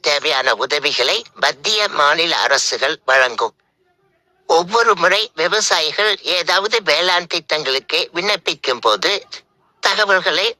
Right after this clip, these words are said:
ஒவ்வொரு முறையும் சமர்ப்பிக்க வேண்டியிருக்கின்றது. அந்த தவறுகளை சரிபார்க்குவதற்கே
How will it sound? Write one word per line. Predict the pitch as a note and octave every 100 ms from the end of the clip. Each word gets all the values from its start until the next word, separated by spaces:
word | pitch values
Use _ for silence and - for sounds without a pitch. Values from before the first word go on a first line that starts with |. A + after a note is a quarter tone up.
| _ _ -
ஒவ்வொரு | E3+ F3+ A3 F#3+
முறையும் | E3+ F#3 G#3 -
சமர்ப்பிக்க | C#3+ D3+ D#3 - C#3+
வேண்டியிருக்கின்றது. | C#3+ C3+ A#2+ A#2+ - A2 F#2+ F#2+ G3 - - _
அந்த | - G3+ F#3+ F3+ E3+
தவறுகளை | F3+ G#3 F#3+ F#3+ F#3
சரிபார்க்குவதற்கே | C3+ D#3 D#3 C3+ - C3+ B2 B2 -